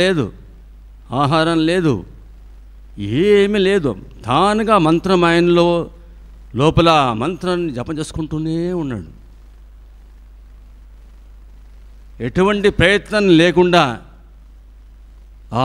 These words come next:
మంత్రం ఆయనలో అలాగా జపం చేసుకుంటూనే ఉన్నాడు ఆయన. ఆయన ప్రేమ మేము ఏమీ లేదు అందులో. మూడు రోజులు. So when he writes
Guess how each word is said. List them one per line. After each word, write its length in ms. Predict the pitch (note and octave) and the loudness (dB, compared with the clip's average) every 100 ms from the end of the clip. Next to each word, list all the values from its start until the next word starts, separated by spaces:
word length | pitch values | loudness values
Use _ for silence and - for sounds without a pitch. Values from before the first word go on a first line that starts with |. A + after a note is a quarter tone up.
| C3 A#2+ | 0 -2
మంత్రం 340 | C#3+ E3+ E3+ D3+ | -2 0 2 2
ఆయనలో 280 | D#3 D#3 D3+ C#3+ | 2 2 2 2
అలాగా 360 | C#3 C#3 C#3 G3 A3+ - - - - - - - | 0 0 0 -4 -6 -16 -20 -20 -20 -20 -20 -14
జపం 180 | A2 A#2+ C#3 | -6 -4 -4
చేసుకుంటూనే 520 | - C#3+ B2+ C#3 D3+ D3+ | -4 -6 -4 -2 -2 -2
ఉన్నాడు 260 | C3+ B2 A2+ | -2 -4 -4
ఆయన. 160 | F#2+ F2 - - - - - - - - - F#2+ | -6 -12 -18 -20 -20 -20 -20 -20 -20 -20 -14 -6
ఆయన 140 | A#2+ A#2 | -6 -4
ప్రేమ 320 | A#2 E3 F#3 F3+ | -4 -2 -2 -2
మేము 140 | F#3 C#3+ | 0 2
ఏమీ 160 | F3+ A#3 A3 | 2 0 0
లేదు 140 | G3+ | -2
అందులో. 260 | E3 B2+ F#2 - - - - - - - - - - - - - - - - - - - - G2 | -4 -6 -10 -16 -20 -20 -20 -20 -20 -20 -20 -20 -20 -20 -20 -20 -20 -20 -20 -20 -20 -20 -18 -6
మూడు 280 | B2 G3+ E3+ A#2+ | -2 -2 -2 -2
రోజులు. 360 | B2 F#2+ F2+ D2+ - - - - - - - - - - - - - - - - - - - - - - - - - - - | -2 -4 -8 -12 -20 -20 -20 -20 -20 -20 -20 -20 -20 -20 -20 -20 -20 -20 -20 -20 -20 -20 -20 -20 -20 -20 -20 -20 -20 -20 -2
So 80 | G3 G3+ F3+ | 4 6 6
when 140 | F3 | 4
he 60 | D3 A2 - - - A2 G2+ | 2 0 -8 -20 -12 -8 -4
writes 320 | D#3+ G#3+ | -2 -4